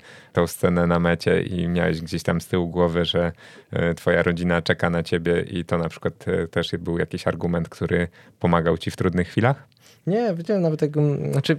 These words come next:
Speaker 2: wiedziałem, że chcę to ukończyć. Nie chciałem, e, skończyć tego w dwa tysiące osiemnastym roku, bo bolało mnie to, że nie ukończyłem, mimo że to była najlepsza decyzja, jaką mogłem wtedy zrobić, ale chciałem w tym roku ukończyć, żeby nie mieć takiego bólu psychicznego, chociaż miałem takie duże,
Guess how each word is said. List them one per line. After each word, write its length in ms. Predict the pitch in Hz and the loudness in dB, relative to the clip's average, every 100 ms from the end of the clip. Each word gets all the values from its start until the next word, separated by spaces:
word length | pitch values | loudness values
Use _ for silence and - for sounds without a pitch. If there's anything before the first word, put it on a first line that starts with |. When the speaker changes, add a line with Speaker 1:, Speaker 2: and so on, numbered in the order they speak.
| - | 0
Speaker 2:
wiedziałem, 380 | 135 147 151 143 | 2 6 6 6
że 200 | 143 139 | 6 4
chcę 200 | - 139 | 2 4
to 120 | 135 | 4
ukończyć. 560 | 127 135 117 101 98 | 6 4 6 2 2
Nie 100 | 113 | 0
chciałem, 300 | 110 107 107 101 - 107 | 2 2 2 0 0 0
e, 40 | |
skończyć 340 | 104 110 107 104 | 2 0 -2 0
tego 160 | 104 | 2
w 20 | 104 | 2
dwa 100 | 107 | 2
tysiące 500 | 107 113 104 107 107 - - | 2 2 2 0 0 -4 -4
osiemnastym 500 | 113 110 110 - 110 | 0 2 2 2 2
roku, 300 | 110 - 120 | 2 2 0
bo 220 | 110 110 117 - - - - | 4 2 0 -4 -20 -16 2
bolało 280 | 117 156 123 | 6 8 8
mnie 120 | 104 | 8
to, 100 | 104 | 6
że 160 | 101 101 | 6 4
nie 80 | |
ukończyłem, 400 | 101 104 - 113 | 4 2 4 4
mimo 180 | 110 110 | 6 4
że 200 | 110 113 | 6 4
to 100 | 110 | 4
była 180 | 104 110 | 2 6
najlepsza 360 | 110 110 - 113 | 6 6 4 2
decyzja, 420 | 110 - 104 110 | 2 2 4 4
jaką 180 | 110 107 | 6 2
mogłem 240 | 104 107 | 2 2
wtedy 180 | 113 117 | 4 4
zrobić, 440 | 165 156 101 101 - - | 6 6 4 0 -6 -4
ale 240 | 110 113 | 0 0
chciałem 260 | - 127 123 | 2 2 4
w 40 | |
tym 160 | 139 131 | 4 4
roku 200 | 123 127 123 120 120 - | 4 4 4 4 2 0
ukończyć, 400 | 123 - 120 120 | -4 0 0 2
żeby 160 | 117 117 | 2 4
nie 120 | 117 | 2
mieć 120 | 113 | 2
takiego 380 | - 110 110 113 | -2 -4 2 2
bólu 440 | 104 110 117 117 107 | 2 -8 0 2 2
psychicznego, 500 | - 113 107 107 107 | -2 -4 0 -2 -2
chociaż 280 | 113 113 | -2 0
miałem 180 | 117 107 | 4 2
takie 220 | 104 - | 2 -4
duże, 320 | 107 110 110 | 0 4 4